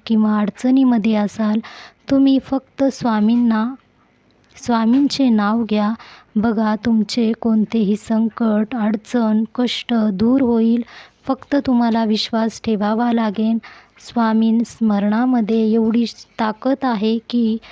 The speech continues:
तुमच्या जीवनामध्ये कितीही मोठे संकट आले तर स्वामी ते दूर करतील. म्हणून स्वामी शक्ती, स्वामी भक्ती यावर नक्की विश्वास ठेवा. इतरांचे मन कधीही दुखवू नका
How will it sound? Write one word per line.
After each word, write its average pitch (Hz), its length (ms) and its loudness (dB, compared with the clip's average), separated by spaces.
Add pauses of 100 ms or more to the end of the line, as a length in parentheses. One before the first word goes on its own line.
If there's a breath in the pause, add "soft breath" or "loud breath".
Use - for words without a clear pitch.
(280 loud breath)
तुमच्या 254 380 2
जीवनामध्ये 240 680 0 (120)
कितीही 226 460 -2
मोठे 233 440 0
संकट 240 540 0
आले 220 320 0
तर 220 320 0 (360)
स्वामी 208 540 2 (140)
ते 220 100 2
दूर 208 320 0 (100)
करतील. 240 540 0 (640 loud breath)
म्हणून 220 380 4
स्वामी 214 540 0
शक्ती, 226 600 -2
स्वामी 220 440 -2
भक्ती 226 580 -4
यावर 214 380 -2
नक्की 208 400 -2
विश्वास 226 600 -4
ठेवा. 220 300 -2 (440 loud breath)
इतरांचे 254 840 0
मन 220 460 0
कधीही 220 400 2
दुखवू 208 540 -2
नका 240 440 -2